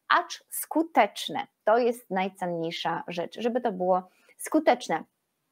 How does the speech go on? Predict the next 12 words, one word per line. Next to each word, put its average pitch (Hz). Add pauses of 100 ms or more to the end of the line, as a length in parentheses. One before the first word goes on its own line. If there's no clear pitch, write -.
(320)
I 226
teraz, 330
e, -
e, 202
jak 254
to 262
zrobić, 208
prawda? 226
Mamy 294
taką 240
listę 220
problemów 180